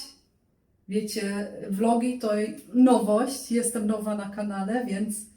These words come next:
będę próbować coś tam, nie coś dla Was nagrać. Więc, y, aha, jeszcze pokażę Wam,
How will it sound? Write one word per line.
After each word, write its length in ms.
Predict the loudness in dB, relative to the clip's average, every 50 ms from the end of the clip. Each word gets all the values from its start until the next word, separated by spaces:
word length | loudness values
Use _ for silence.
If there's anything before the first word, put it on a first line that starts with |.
| -20 -20 -20 _ _ 0
będę 340 | 2 4 4 4 4 0 -2
próbować 500 | -2 -4 -4 -2 0 0 -2 -2 -2 -6
coś 160 | -8 -6 -4
tam, 480 | -4 -4 -2 -2 -2 0 2 6 8
nie 240 | 8 8 8 8 6 2
coś 220 | 0 0 0 -2 -2 -6 -12 -18 -20 _ _ _ _ _ -2
dla 280 | -2 0 2 4 4
Was 200 | 4 2 2 0
nagrać. 600 | 0 0 -2 -2 -2 -4 -4 -4 -6 -8 -12 -16 -20 _ _ _ _ _ _ _ _ _ _ -6
Więc, 640 | -4 0 2 4 4 4 4 2 0 -4 -6 -6 0
y, 420 | 4 6 6 6 6 4 0 0 -2
aha, 280 | -4 -2 -2 0 2
jeszcze 300 | 2 2 2 0 -2 -6
pokażę 480 | -6 -6 -4 -2 -2 -2 0 0 0 0
Wam, 360 | 0 0 2 2 0 -2